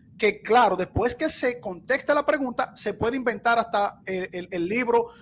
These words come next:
del Talmud número cincuenta y seis, que creen los católicos, apostólicos y romanos en todo eso.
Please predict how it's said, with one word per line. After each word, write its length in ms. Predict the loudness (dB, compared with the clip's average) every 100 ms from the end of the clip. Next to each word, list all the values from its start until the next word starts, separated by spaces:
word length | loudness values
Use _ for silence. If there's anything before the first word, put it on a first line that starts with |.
| -6
del 260 | 0 2 4
Talmud 340 | 2 2 0
número 260 | 0 0 0
cincuenta 400 | -2 -4 0 -2
y 60 |
seis, 380 | 0 -4 -4 -10 -20 -20 -4
que 200 | -2 -2
creen 300 | 0 0 2
los 120 | 2
católicos, 480 | 2 0 0 0 -2
apostólicos 540 | -2 -2 -2 -2 -2
y 40 | -2
romanos 360 | -2 -2 -4
en 140 | -6 -2
todo 260 | 0 0
eso. 240 | -2 -6